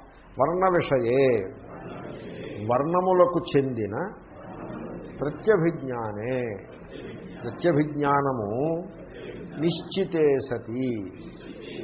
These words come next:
నిశ్చితమై ఉండగా. అంటే అర్థం ఏంటి? అవే వర్ణములు, సేమ్ వర్ణములు, సేమ్ శబ్దము, దానికే ప్రత్య-, వర్ణ వ్యక్తులకే ప్రత్యభిజ్ఞానము, అదే నిత్యము,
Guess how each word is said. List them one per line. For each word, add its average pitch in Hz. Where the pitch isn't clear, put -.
నిశ్చితమై 127
ఉండగా. 117
అంటే 127
అర్థం 175
ఏంటి? 175
అవే 143
వర్ణములు, 175
సేమ్ 147
వర్ణములు, 165
సేమ్ 165
శబ్దము, 160
దానికే 147
ప్రత్య-, 160
వర్ణ 156
వ్యక్తులకే 170
ప్రత్యభిజ్ఞానము, 175
అదే 156
నిత్యము, 139